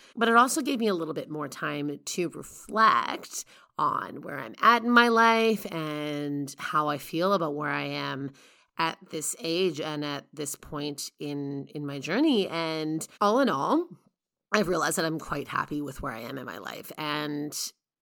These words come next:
that is great. <laughs> Um, but what it is more than that is, you know, I, I, I look back at me in my twenties and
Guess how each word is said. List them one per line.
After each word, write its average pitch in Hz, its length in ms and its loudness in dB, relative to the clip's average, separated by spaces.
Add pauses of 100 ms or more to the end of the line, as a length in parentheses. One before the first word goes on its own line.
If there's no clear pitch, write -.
(120)
that 160 320 2
is 185 840 2 (220)
great. 165 500 2
<laughs> - 40 0
Um, 220 320 10 (600)
but 220 240 6
what 233 160 8
it 226 120 8
is 226 160 8
more 214 160 4
than 202 140 2
that 247 260 6
is, 190 400 2
you 208 80 0
know, 170 380 4 (200)
I, 202 300 4
I, 214 80 4 (100)
I - 20 6
look 226 280 4
back 170 300 2
at 160 240 -4
me 170 180 -2
in 160 60 -2
my 151 80 -4
twenties 175 500 0
and 156 420 -6